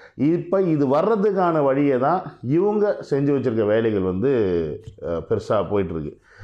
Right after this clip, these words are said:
So, இதை தான் நம்ம வந்து முதல்ல பார்க்கணும். இப்ப கள்ளச்சாராயம் குடிச்சு செத்தவங்களுக்கு பத்து லட்ச ரூபா வந்து அரசாங்கம் அறிவிக்குது. அப்ப க-, நீ சாராயம் சாப்பிடு, உனக்கு ஏதாவது ஆச்சுன்னா நான் வந்து பத்து லட்ச ரூபா கொடுப்பேன் அப்படின்னு சொல்லி அரசாங்கம் வந்து இவங்களுக்கு சப்போர்ட் பண்ணுது.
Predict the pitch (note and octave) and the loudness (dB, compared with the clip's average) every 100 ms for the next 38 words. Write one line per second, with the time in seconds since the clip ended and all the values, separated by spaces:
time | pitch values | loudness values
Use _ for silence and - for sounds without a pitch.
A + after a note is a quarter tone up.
0 | - - C#3 D#3 F#3 A3+ G#3 F#3+ D3+ B2+ | -10 -2 0 2 2 2 0 0 0 0
1 | C3 A#2+ A#2+ G2+ G2+ G2+ F2+ - - A2 | 2 2 0 0 0 -2 -4 -8 -12 -4
2 | G2 A2+ A2 A#2+ C#3+ D3+ C#3+ C3 A#2 C3+ | 0 0 0 0 2 0 0 0 0 -2
3 | C3 D#3 C#3 B2+ A#2 C#3 C3+ B2+ A#2 C#3+ | 0 -2 0 0 0 0 2 0 0 0
4 | F3+ F3+ - - - C3+ D#3 D#3+ C3+ C#3 | -2 -6 -16 -12 -4 -2 0 0 2 2
5 | D#3 C3+ C3+ A#2 A2+ B2+ A2 G2+ G#2+ F#2 | 2 2 2 0 0 -2 0 2 0 0
6 | E2 - - G#2 A2+ A#2+ A2 - A2+ - | -4 -6 -8 -4 -2 0 0 -2 -6 -2
7 | A#2+ C#3 D#3+ D3 B2 B2 G#2+ A2 A2+ D#2+ | 0 2 2 0 0 0 2 2 2 -2
8 | - - - B2 C3+ C3+ B2 B2 C#3+ C3 | -8 -12 -4 0 2 2 2 2 2 0
9 | B2+ B2+ C3+ C#3+ B2 C3+ A#2+ A#2 A#2 A#2+ | 0 -2 0 0 0 0 0 0 0 2
10 | B2 A#2+ A2+ G2+ A2 - A2 C3 C3+ A#2 | 0 0 0 0 0 0 -2 0 0 0
11 | G#2 A#2+ D3 - B2 B2+ C3 A2+ G#2 A#2 | 0 0 0 0 0 0 -2 0 -2 0
12 | F#3+ A3+ - - - C#3+ C#3+ C#3+ C3+ C3 | -2 -2 -10 -16 -4 0 0 0 0 0
13 | E3 G#2 E2 | -2 -2 -4